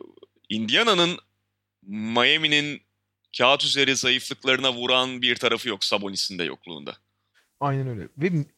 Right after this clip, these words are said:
Speaker 2: abi Miami çok esnek bir takım ya. Ya Miami isterse acayip, e, savunma ağırlıklı bir beş de çıkarabiliyor. İşte Crowder ve Iguodala'nın olduğu.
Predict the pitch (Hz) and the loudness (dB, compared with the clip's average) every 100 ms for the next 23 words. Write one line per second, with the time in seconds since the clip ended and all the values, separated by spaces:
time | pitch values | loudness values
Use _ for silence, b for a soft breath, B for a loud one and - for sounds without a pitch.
0 | _ 165 123 101 143 135 - 165 - - | _ -2 0 2 2 0 -2 -2 -2 -2
1 | 95 - - 82 - 78 76 - b b | -4 -6 -16 -18 -12 -10 -10 -14 b b
2 | b b 107 110 160 170 - 175 160 - | b b -2 0 2 0 0 2 2 0
3 | 135 113 127 190 170 - - _ - 156 | 0 2 4 2 2 -12 -20 _ -10 -8
4 | 165 208 - 127 135 156 175 147 135 - | -8 -6 -2 2 4 6 6 4 2 -2
5 | 135 143 147 - - - 95 104 - 113 | 0 2 2 0 -2 -2 0 0 -2 -6
6 | - 117 110 104 104 104 104 113 107 107 | 0 2 4 2 2 2 0 2 4 4
7 | 101 98 95 92 87 202 | 4 4 2 0 0 -2